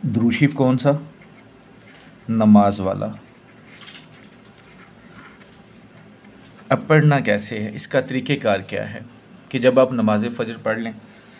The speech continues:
अगर आप मस्जिद में पढ़ना चाहें मस्जिद में पढ़ सकते हैं, अगर घर में पढ़ना चाहें तो घर में पढ़ सकते हैं। करना कैसे है, या मस्जिद में खड़े हो जाए एक कोने में, तो वहाँ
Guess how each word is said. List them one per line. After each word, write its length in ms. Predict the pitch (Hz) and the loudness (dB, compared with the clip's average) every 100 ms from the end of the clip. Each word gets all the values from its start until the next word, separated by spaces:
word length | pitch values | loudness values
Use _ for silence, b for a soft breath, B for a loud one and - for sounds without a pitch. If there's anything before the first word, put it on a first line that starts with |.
| B - | B -2
अगर 220 | 131 131 | 2 4
आप 160 | 131 120 | 4 0
मस्जिद 280 | 120 127 143 | -4 -2 -2
में 140 | 151 | -2
पढ़ना 240 | 139 131 131 | -2 -2 -4
चाहें 180 | 131 120 | -4 -2
मस्जिद 300 | 104 110 120 | -2 -4 -6
में 140 | 131 | -6
पढ़ 140 | 117 113 | -8 -6
सकते 280 | 120 - 117 | -8 -6 -4
हैं, 80 | |
अगर 100 | 110 | -4
घर 200 | 101 107 | -4 -4
में 160 | 107 120 | -4 -2
पढ़ना 240 | 110 104 104 | -2 -2 -2
चाहें 180 | 104 | -2
तो 80 | 98 | -6
घर 200 | 90 92 | -8 -10
में 160 | 87 82 | -12 -12
पढ़ 140 | 92 | -14
सकते 280 | - 98 - | -14 -16 -12
हैं। 100 | 104 | -8
करना 300 | 117 107 123 | -6 -4 -4
कैसे 320 | 123 107 107 117 | -2 -4 -2 -6
है, 120 | 113 | -4
या 120 | 117 | -4
मस्जिद 400 | 113 107 135 156 | -2 -2 0 2
में 120 | 160 | 2
खड़े 220 | 156 143 147 | 2 2 2
हो 160 | 135 | 0
जाए 220 | 123 147 151 | -2 -4 -4
एक 160 | 131 - | -8 -4
कोने 300 | 110 104 101 | -4 -2 -4
में, 160 | 90 - - - - - - - - - - - - - - | -6 -12 -20 -20 -20 -20 -20 -20 -20 -20 -20 -20 -20 -20 -8
तो 80 | 127 | -4
वहाँ 280 | 107 104 120 | 0 2 0